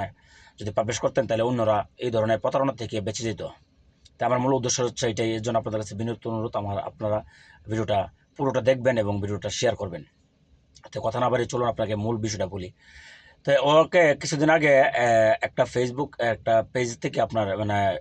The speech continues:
আইডি থেকে তাকে নক দিছে। একটা আইডি, একটা মেয়ের নামে। আইডিটা হচ্ছে একটা মেয়ের নামে এবং, আহ, একটা ফ্লাওয়ারের ছবি দেওয়া আইডিটার মধ্যে,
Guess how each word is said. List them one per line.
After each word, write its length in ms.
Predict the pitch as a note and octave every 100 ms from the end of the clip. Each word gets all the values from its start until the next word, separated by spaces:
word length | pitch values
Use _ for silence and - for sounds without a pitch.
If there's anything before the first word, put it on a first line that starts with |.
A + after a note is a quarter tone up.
| - F2
আইডি 180 | A#2 B2+
থেকে 380 | B2+ C#3 B2+ C3+
তাকে 340 | - G2+ G#2 F#2+ - G#2+
নক 180 | A2+ G2+
দিছে। 260 | G#2 - - _ _ - - - _
একটা 500 | - A2 A#2 G#2+ F#2+ -
আইডি, 200 | B2 B2+
একটা 440 | B2+ A2 - -
মেয়ের 220 | G#2 B2+
নামে। 280 | C#3+ B2+ F2 - - _ _ _ _ - - -
আইডিটা 220 | A#2 A2
হচ্ছে 120 | A#2+
একটা 120 | C3+ B2+
মেয়ের 240 | A#2 C3
নামে 320 | C#3 D3 E3 - _ _ _ _ _ -
এবং, 480 | A2+ A2+ A2 G#2+ -
আহ, 100 | - G#2+ F#2+ F#2 E2+ - -
একটা 260 | - - A2
ফ্লাওয়ারের 400 | G2+ A#2 A#2+ C3
ছবি 240 | B2 C3
দেওয়া 220 | A2+ G#2+ E2+ -
আইডিটার 320 | - G#2 G2+
মধ্যে, 300 | G#2+ G#2+